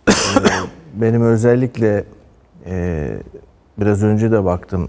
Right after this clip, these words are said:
e, sıralamalara. Türkiye'nin, e,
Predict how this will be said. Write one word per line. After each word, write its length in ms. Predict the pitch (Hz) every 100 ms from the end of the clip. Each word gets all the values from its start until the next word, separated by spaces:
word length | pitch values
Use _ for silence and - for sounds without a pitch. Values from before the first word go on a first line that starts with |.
| -
e, 220 | 92 90
sıralamalara. 840 | - 98 92 90 87 90 127 170 - - - - _
Türkiye'nin, 640 | 113 107 117 113 110 113 - - - _ _ _ -
e, 400 | 95 87 87 85